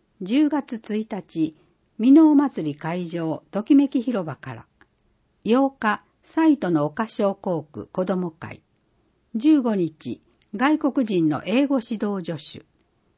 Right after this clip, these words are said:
二十二日、第三十二回障害学習センター祭り、学び、集い、ふれあい祭りから。二十九日、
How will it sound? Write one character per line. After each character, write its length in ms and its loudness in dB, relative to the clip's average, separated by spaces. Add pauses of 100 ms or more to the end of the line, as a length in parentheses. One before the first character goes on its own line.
(140)
二 200 6
十 220 0
二 160 0
日、 520 -6 (420)
第 240 0
三 260 4
十 200 -2
二 140 2
回 340 -4
障 320 -2
害 200 0
学 240 -2
習 260 -2
セ 180 -2
ン 80 0
タ 220 -2
ー 40 -2
祭 340 -8
り、 200 -14 (440)
学 380 0
び、 220 -6 (140)
集 120 -6 (200)
い、 220 -4
ふ 140 -8
れ 140 2
あ 100 -2
い 100 0
祭 360 -4
り 260 -12
か 160 -8
ら。 140 -14 (880)
二 180 10
十 180 2
九 160 -4
日、 480 -4